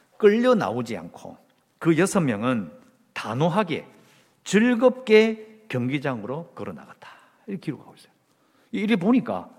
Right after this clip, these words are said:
다른 사람들은 두려워 떨고 벌벌벌벌벌 하면서 막 나오는데 웃으면서 그리고 자신들의 발로 걸어서 당당하게 경기장 앞으로 나오는 거예요. 나왔어요. 사람들이 기가 차는 거죠.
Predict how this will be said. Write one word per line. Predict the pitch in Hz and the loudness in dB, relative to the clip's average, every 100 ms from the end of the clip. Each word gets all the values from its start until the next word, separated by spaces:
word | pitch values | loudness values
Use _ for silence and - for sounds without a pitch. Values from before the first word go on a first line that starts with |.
| _ | _
다른 | 123 151 | 0 0
사람들은 | 175 190 160 131 | 2 0 -2 -6
두려워 | 147 175 190 165 | -2 0 2 0
떨고 | 131 139 147 151 | -2 -6 -4 -6
벌벌벌벌벌 | 117 117 135 123 120 123 135 151 | -2 0 2 2 2 2 2 0
하면서 | 180 196 185 170 | 0 0 -2 -4
막 | 156 | -2
나오는데 | 156 120 160 165 101 - - _ _ _ _ _ _ _ _ _ | -2 -2 -2 -4 -6 -10 -20 _ _ _ _ _ _ _ _ _
웃으면서 | 240 - 247 - - - _ _ _ _ _ _ _ _ _ _ _ _ | -8 -2 -2 -4 -14 -20 _ _ _ _ _ _ _ _ _ _ _ _
그리고 | 160 202 269 294 - _ | -6 -4 -4 -6 -12 _
자신들의 | 190 214 262 226 180 | -4 -4 -2 0 0
발로 | - 147 196 | 0 2 4
걸어서 | 156 127 92 92 85 | 2 -2 -8 -12 -14
당당하게 | - 123 143 165 208 240 233 240 - - _ _ | -12 -6 -2 0 0 0 -2 -4 -10 -20 _ _
경기장 | 123 120 120 127 | -4 -4 -4 -8
앞으로 | 127 - 104 | -10 -16 -18
나오는 | 73 71 - | -18 -20 -20
거예요. | - _ _ _ _ _ _ _ _ - | -20 _ _ _ _ _ _ _ _ -2
나왔어요. | 143 214 - 151 - - - _ _ _ _ _ _ _ _ _ _ _ _ _ _ _ _ _ _ | 0 2 2 0 -2 -14 -20 _ _ _ _ _ _ _ _ _ _ _ _ _ _ _ _ _ _
사람들이 | 196 196 - | 0 0 -2
기가 | 180 220 | -2 -2
차는 | 190 165 | 0 -2
거죠. | 120 101 - | -2 -6 -12